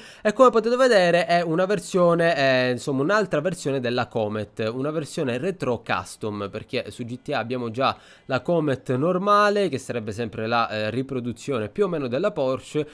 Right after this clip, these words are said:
Questa qui insomma è la versione retro custom, molto molto bella, tutta questa carrozzeria super modificata, super tuning,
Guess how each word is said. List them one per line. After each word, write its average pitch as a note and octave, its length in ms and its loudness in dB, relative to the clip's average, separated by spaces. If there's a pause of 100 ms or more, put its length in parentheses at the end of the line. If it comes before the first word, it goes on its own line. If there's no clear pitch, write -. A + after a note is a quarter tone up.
(240)
Questa C4+ 340 2
qui G#3 160 0
insomma D#3+ 580 0
è C#3+ 120 -2
la C#3 100 0
versione B2 640 -4
retro C3 360 -4
custom, G#2 600 -6 (300)
molto A3 500 4
molto G#3+ 320 2
bella, A#3 460 4
tutta F3 280 -4
questa D3 340 0
carrozzeria D#3+ 760 0
super F3+ 340 -2
modificata, D#3 760 0
super F#3 360 -2
tuning, A3 600 0